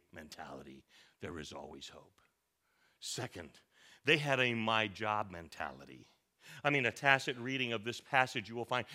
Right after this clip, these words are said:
that there wasn't a whole lot of discussion. Their friend had a need. Their friend needed Jesus. They took the responsibility themselves. They grabbed their friend and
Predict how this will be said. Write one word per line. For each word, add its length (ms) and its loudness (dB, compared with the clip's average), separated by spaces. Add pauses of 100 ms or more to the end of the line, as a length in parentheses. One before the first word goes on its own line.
(160)
that 120 -6
there 120 2
wasn't 240 2
a 40 0
whole 200 -4
lot 160 4
of 140 0
discussion. 640 -4 (340)
Their 140 4
friend 340 0
had 140 6
a 80 2
need. 340 -2 (420)
Their 100 -2
friend 300 2
needed 280 4
Jesus. 580 -2 (340)
They 100 6
took 240 0
the 80 2
responsibility 880 0
themselves. 640 2
They 140 6
grabbed 480 10
their 160 4
friend 320 2
and 120 2